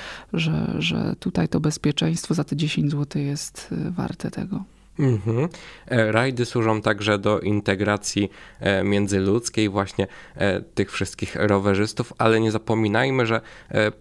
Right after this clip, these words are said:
Speaker 2: podstawą to jest, e, właśnie zbieranie formy i ta jazda, e, zbieranie, e, zdrowia podczas naszych, e, samotnych wypraw.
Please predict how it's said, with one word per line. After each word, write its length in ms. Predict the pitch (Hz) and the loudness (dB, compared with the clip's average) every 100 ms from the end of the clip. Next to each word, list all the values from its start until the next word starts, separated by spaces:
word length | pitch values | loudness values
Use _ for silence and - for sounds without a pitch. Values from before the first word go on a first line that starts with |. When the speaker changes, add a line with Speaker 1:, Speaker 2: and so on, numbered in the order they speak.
| - | -2
Speaker 2:
podstawą 640 | 139 147 - 143 151 147 | -2 0 2 2 2 0
to 160 | 139 139 | 0 0
jest, 340 | 139 - - | 0 -2 0
e, 120 | 123 117 | 2 2
właśnie 680 | 110 113 131 - 123 120 - | 2 2 2 0 0 0 -2
zbieranie 640 | 101 101 110 120 127 120 | -6 0 2 4 4 2
formy 520 | - - 117 127 117 | -2 0 2 4 2
i 220 | 110 110 110 | 0 -2 -4
ta 240 | - 110 | 0 2
jazda, 440 | 110 113 113 107 107 - - | 4 4 4 0 -2 -10 -10
e, 100 | - | -4
zbieranie, 640 | 98 - 107 107 104 101 - | -4 2 2 4 2 0 0
e, 240 | 101 98 | 0 0
zdrowia 640 | 95 - 98 113 113 117 | -2 -4 2 4 4 2
podczas 440 | 107 113 - 117 - | 0 -4 -2 -2 0
naszych, 340 | 117 - - | -2 -2 -2
e, 180 | - 113 | 0 -2
samotnych 720 | - 110 135 131 120 113 98 | 2 2 4 4 2 -2 0
wypraw. 340 | 104 101 - | 0 2 -2